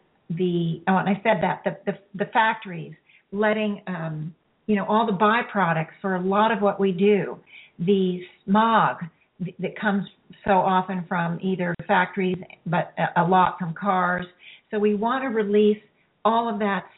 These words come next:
smog kind of thing and all of the causes. We want to, I'm calling in, like, a divine cleanser of some sort. I'm not sure what divine energies would be coming in,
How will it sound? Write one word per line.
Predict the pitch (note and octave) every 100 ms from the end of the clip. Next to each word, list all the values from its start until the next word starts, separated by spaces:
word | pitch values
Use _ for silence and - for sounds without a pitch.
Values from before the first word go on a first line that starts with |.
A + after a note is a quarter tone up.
| -
smog | G#3 G#3+ G#3+ F3 D#3 - _ _ -
kind | F#3+ F3
of | D#3+
thing | G#3 F3+ F3
and | E3+
all | G#3+ A#3+
of | A#3+
the | G#3+
causes. | - G#3+ G#3 G#3 F3 - - _ _ _ - - _ F3
We | G#3
want | G#3 A3 A3+ A3+ -
to, | A3 G#3 F#3+ F#3 F3+ D#3 _ _ _ _ _ _ _ _ _ _ _ _ _ _ _ _ _ _ _ - -
I'm | G#3+
calling | A3 B3 C4 A#3+ G#3+
in, | G#3+ G#3 G3 G3+ - _ _ _
like, | G#3 G#3
a |
divine | F#3+ F#3+ E3 G#3 G3+ G3+ G3 F#3+ - _ _ _ _ _ _ -
cleanser | A3 G#3 G3+ F#3+ F3
of | E3 -
some | F3+ E3+ -
sort. | F3+ D#3 - - - - -
I'm | G3
not | G#3+ G#3+ -
sure | A#3+ A#3+ A#3+ A3+
what | G#3 G#3+
divine | F#3+ G3 G3 F#3
energies | G#3 G#3 G3 G#3 G#3 G3+
would | F#3
be | F#3+ -
coming | G#3 G3+ F#3+
in, | F#3+ G3 G3